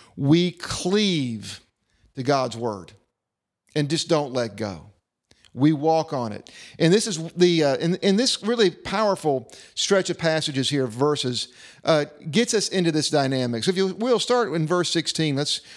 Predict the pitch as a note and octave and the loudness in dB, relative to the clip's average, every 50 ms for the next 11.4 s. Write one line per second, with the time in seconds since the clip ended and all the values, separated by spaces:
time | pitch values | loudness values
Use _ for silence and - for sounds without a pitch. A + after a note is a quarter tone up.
0 | - - - - D#3 F#3+ G#3 F#3+ G3 F#3+ E3 F3+ F3 - - D#3+ D3+ D#3+ E3+ E3+ | -20 -16 0 6 6 6 8 6 2 2 4 2 2 2 0 -2 2 2 2 4
1 | D#3 D3 C#3 F#3+ G#3+ G3+ - - G3 F#3 - - F#3 F3+ E3+ E3 - D#3 D3 A#2+ | 2 0 0 0 0 0 0 0 -2 -2 0 0 0 0 2 0 0 -2 -4 0
2 | A#2 D3 F3 G#3 A3 - - C#3+ B2+ B2 B2 C3+ D#3 E3+ - _ _ _ _ _ | 2 2 2 2 0 -2 0 0 0 0 0 -2 -4 -10 -18 _ _ _ _ _
3 | - - - - - _ - C3+ D3 - - - - F#4 A#3+ A3 G3+ E3 D3 D3+ | -20 -20 -20 -20 -20 _ -2 -2 -2 -2 0 0 4 4 6 6 4 2 0 -2
4 | D3+ - - - - _ _ _ - - _ _ _ _ _ _ _ - - - | 0 -2 -4 -4 -6 _ _ _ -20 -20 _ _ _ _ _ _ _ -10 4 6
5 | F3 G3 G3+ F3+ E3+ F3+ F3+ E3 D3+ - - - F#3+ F3 D3 C3+ C3 C3+ - - | 6 6 6 4 2 2 4 4 2 0 0 2 4 4 4 2 -2 -4 -8 -14
6 | - - _ _ _ _ _ _ _ _ _ _ _ _ _ _ _ - F3+ F3+ | -20 -20 _ _ _ _ _ _ _ _ _ _ _ _ _ _ _ 4 6 6
7 | F3 D3 F3+ F#3 G3 F#3+ - - - - F#3 E3+ D3+ E3+ D#3+ D#3+ C3+ D#3+ D#3+ F3 | 6 6 2 2 2 2 -2 -2 -2 -2 0 2 2 2 2 2 2 2 2 2
8 | F#3+ F3 D#3+ F#3+ F3+ E3 F3 D#3+ D3+ C#3 B2+ A2 A2+ B2+ C3+ D3+ F3 F#3 E3+ C#3 | 0 0 0 0 0 2 2 2 2 0 -2 -4 -2 0 2 2 2 2 2 2
9 | B2+ B2+ B2+ - - - - - - _ _ _ - - _ _ _ _ _ - | 0 -2 -2 -2 -2 -2 -4 -6 -8 _ _ _ -20 -20 _ _ _ _ _ 0
10 | D3+ D3+ E3 F3 G3 F#3 F3 F#3 E3+ C#3 B2+ D3 D#3+ F3+ G3+ A3 A3+ G3+ - - | 2 4 4 4 4 4 2 0 0 2 2 4 4 4 4 2 0 -2 -2 0
11 | F#3 E3+ E3+ E3+ E3+ - - D3+ | 0 2 2 0 -2 0 0 -2